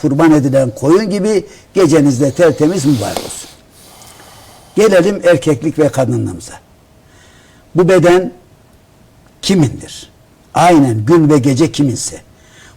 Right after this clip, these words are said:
Bu kadınlık kimindir? Bu gece ve gün kiminse. Bu erkeklik kimindir?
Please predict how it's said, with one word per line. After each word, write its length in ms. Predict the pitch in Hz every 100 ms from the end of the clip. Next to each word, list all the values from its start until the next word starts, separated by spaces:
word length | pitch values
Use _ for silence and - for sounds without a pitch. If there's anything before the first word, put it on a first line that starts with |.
| _
Bu 80 | 175
kadınlık 680 | - 175 180 180 190 190 -
kimindir? 680 | 190 175 127 95 - - -
Bu 140 | 175
gece 340 | 156 147 165 139
ve 100 | 135
gün 200 | 151 143
kiminse. 480 | 135 135 117 - - _ _ - - _
Bu 120 | 156 180
erkeklik 580 | 185 185 185 185 190 -
kimindir? 600 | 185 190 156 175 160